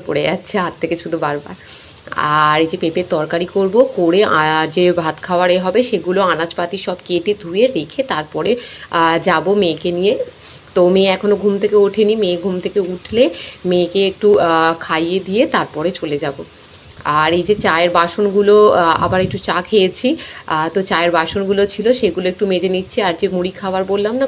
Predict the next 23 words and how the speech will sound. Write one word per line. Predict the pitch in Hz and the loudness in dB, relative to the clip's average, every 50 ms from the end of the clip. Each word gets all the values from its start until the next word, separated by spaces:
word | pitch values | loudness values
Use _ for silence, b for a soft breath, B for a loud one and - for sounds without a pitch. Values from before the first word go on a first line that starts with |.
| 262 | -2
করেছিলাম, | - 240 247 247 247 - 269 254 208 185 B B B B B B | 0 2 2 0 0 0 0 0 0 0 B B B B B B
তো | - 214 214 214 | 2 2 2 4
তারই | 220 208 196 196 214 | 2 2 2 2 2
দুটো | 202 208 202 - 208 | 2 0 2 4 2
একটা | 196 202 - 214 202 190 | 2 4 4 4 4 4
আদা | 175 175 190 | 4 2 2
রসুন | 185 185 - - 208 | 0 0 -2 -4 -4
বেটেছিলাম, | 190 180 180 185 190 190 - 208 190 190 190 190 | -4 -2 -4 -4 -8 -6 -2 0 0 2 2 2
এ | 180 175 | 0 -2
করেছিলাম, | - 190 196 190 - - 202 196 196 | 0 -2 -2 -2 -2 -4 -4 -2 -2
তো | 220 220 | -2 -2
সেইগুলোই | 220 - 196 180 175 190 190 196 | 0 0 -2 -2 0 0 -2 0
দুটো | 196 196 180 - 185 | -2 -2 -2 -2 -2
একটা | 175 180 175 - 185 | -2 -2 -2 -4 -4
বাসন | 175 165 170 175 - 196 185 | -2 -2 -4 -4 -4 -4 -4
আছে, | 180 190 190 - 285 330 330 B B B B - | -4 -4 0 0 0 -2 -2 B B B B -2
তো | - 190 | -2 -2
সেগুলো | 190 190 214 185 170 196 190 185 | 0 2 0 0 2 2 4 4
আবার | 180 185 190 190 | 4 4 2 2
মেজে | 190 180 170 - - | 2 0 0 0 0
নিচ্ছি। | 190 190 190 190 - 254 | 0 0 -2 -2 -2 -2
এই | 233 208 | 0 2
যে | 214 | 0